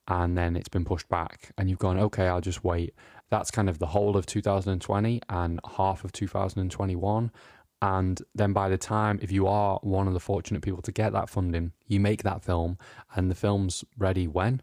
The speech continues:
The end of two thousand and twenty-one? That's nearly two years. I'm labouring this point because it means you have to get out there, you have to get after it, and don't wait for the funding. You've just gotta make things. That's also what I'm thinking.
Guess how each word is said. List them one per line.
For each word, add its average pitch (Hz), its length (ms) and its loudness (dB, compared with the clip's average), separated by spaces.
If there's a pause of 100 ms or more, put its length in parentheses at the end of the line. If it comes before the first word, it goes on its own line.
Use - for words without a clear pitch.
(120)
The 98 180 2
end 101 200 4
of 104 220 0
two 104 160 -2
thousand 104 360 0
and 101 200 0
twenty-one? 107 480 2 (480)
That's - 380 -6
nearly 101 340 2
two - 180 2
years. 98 540 2 (200)
I'm 101 140 2
labouring 110 400 4
this 92 140 0
point 92 340 -2
because 87 520 -2 (340)
it 110 120 -6
means 95 500 0
you 98 200 0
have 101 200 0
to 104 100 0
get 95 160 2
out 92 180 0
there, 87 220 2
you 87 140 -2
have 90 120 -2
to - 60 -8
get 95 160 -2
after 87 360 0
it, 82 120 -2 (400)
and 90 220 0
don't 98 260 2
wait 92 320 -2
for 85 380 -2 (180)
the - 80 -8
funding. 82 500 -2 (140)
You've 85 100 -8
just - 140 -10
gotta 90 160 2
make 85 300 -2
things. 78 480 -8 (120)
That's 110 240 0
also 101 300 2
what 90 140 0
I'm 85 160 -2
thinking. 82 440 -6